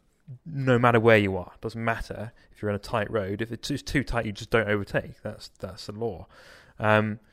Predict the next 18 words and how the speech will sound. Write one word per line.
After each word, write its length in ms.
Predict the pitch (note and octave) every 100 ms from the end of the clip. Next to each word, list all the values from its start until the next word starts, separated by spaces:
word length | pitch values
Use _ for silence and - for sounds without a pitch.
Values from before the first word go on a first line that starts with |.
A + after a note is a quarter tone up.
| _ _
so 140 | -
yeah, 180 | D3+ D#3 B2
and 200 | B2+ C#3
if, 140 | C3+ C#3
and, 200 | C#3 C3+
and 140 | C3+
cyclists 540 | - E3+ E3+ D#3+ -
will, 320 | C3+ B2+ B2+ C#3 _ _ F3 D3+
will 420 | B2+ B2 A#2 - - _
ride 260 | B2+ A#2+ A2+
in 60 | A2+
a 60 |
way 180 | A2+ A2+
that 140 | A2 - _ _ _ _ -
protects 440 | A#2+ - C3 A2+
them 300 | A#2 B2+ A2+
and 240 | G#2+ A2+
other 240 | A2 G#2+